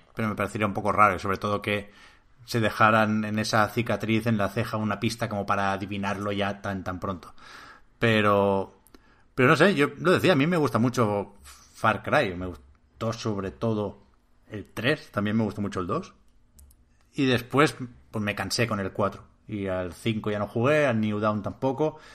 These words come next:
Y aquí sí que, eh, tengo ganas de que me convenzan para volver. Y por lo visto hasta ahora, ¿por qué no? Podrían conseguirlo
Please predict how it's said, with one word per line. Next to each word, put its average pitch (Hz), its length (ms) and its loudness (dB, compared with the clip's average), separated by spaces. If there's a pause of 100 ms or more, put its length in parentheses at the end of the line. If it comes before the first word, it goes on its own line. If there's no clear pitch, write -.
(240)
Y 127 180 2
aquí 117 220 0
sí - 240 -2
que, 147 320 -2 (480)
eh, 101 500 -6 (140)
tengo 151 200 2
ganas 170 260 4
de 117 80 -2
que 95 60 -6
me 98 120 -4
convenzan 101 460 -4
para 90 140 -2
volver. 92 380 -4 (640)
Y 92 580 -8 (520)
por 110 160 0
lo 104 160 0
visto 123 240 2
hasta 135 160 2
ahora, 135 380 4 (400)
¿por 113 140 -8
qué 117 120 0
no? - 320 -6
Podrían 104 300 -2
conseguirlo 101 480 -4